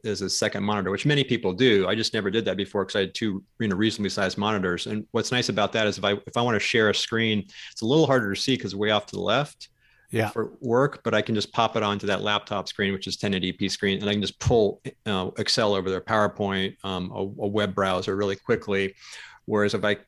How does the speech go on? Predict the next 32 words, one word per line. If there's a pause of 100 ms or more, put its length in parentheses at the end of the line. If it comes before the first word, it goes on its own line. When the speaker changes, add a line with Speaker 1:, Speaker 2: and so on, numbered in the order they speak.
Speaker 1:
and
it's
a
little
harder
to
see,
but
I'll
do
that
sometimes (400)
versus
keeping
on
my
main
screen,
because
the
main
screen
with
Teams,
you
have
to,
like,
share
and
unshare
each.